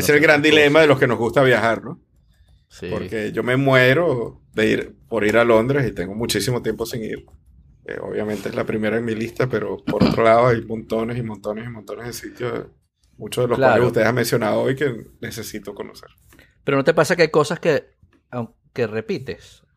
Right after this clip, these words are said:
Speaker 2: Claro,
Speaker 1: O sea,
Speaker 2: claro.
Speaker 1: o sea, pero no lo mismo, ¿no? Sino que de repente, por ejemplo, yo siempre que voy a X ciudad, voy a tal restaurante o a uno de estos tres restaurantes o uno de estos tres sitios porque tengo que comerme esta broma allí.
Speaker 2: Sí,
Speaker 1: O sea,
Speaker 2: claro,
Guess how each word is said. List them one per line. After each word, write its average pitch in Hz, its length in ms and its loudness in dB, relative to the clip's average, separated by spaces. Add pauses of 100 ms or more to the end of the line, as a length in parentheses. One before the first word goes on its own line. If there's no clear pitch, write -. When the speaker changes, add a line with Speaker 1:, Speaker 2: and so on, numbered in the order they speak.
(280)
Speaker 2:
Claro, 165 340 4
Speaker 1:
O 120 100 -4
sea, - 120 -20
Speaker 2:
claro. 135 360 0
Speaker 1:
o - 40 -20
sea, 139 120 2
pero 135 120 0
no 135 120 6
lo 196 160 6
mismo, 180 340 2
¿no? 196 80 -6
Sino 139 260 -2
que 135 100 2
de 127 40 4
repente, 127 340 -2
por 160 120 -2
ejemplo, 127 220 -4
yo 113 100 -6
siempre 170 340 -2
que 180 80 -4
voy 139 200 0
a 156 260 0 (920)
X 127 260 -8
ciudad, 143 340 2 (280)
voy - 160 0
a 127 80 0
tal - 140 6
restaurante 123 600 0
o 123 200 -2
a 113 60 0
uno 123 200 -2
de 139 60 2
estos 135 240 -6
tres 139 180 2
restaurantes 131 540 -4
o 127 100 -2
uno 113 100 -4
de 135 60 -4
estos 135 180 -8
tres 139 180 -2
sitios 156 280 -6
porque 123 380 -4 (460)
tengo 127 280 2
que 160 100 4
comerme 117 360 0
esta 139 160 0
broma 131 260 2
allí. 123 320 -4
Speaker 2:
Sí, - 80 -20
Speaker 1:
O - 20 -16
sea, 104 100 -6
Speaker 2:
claro, 117 220 2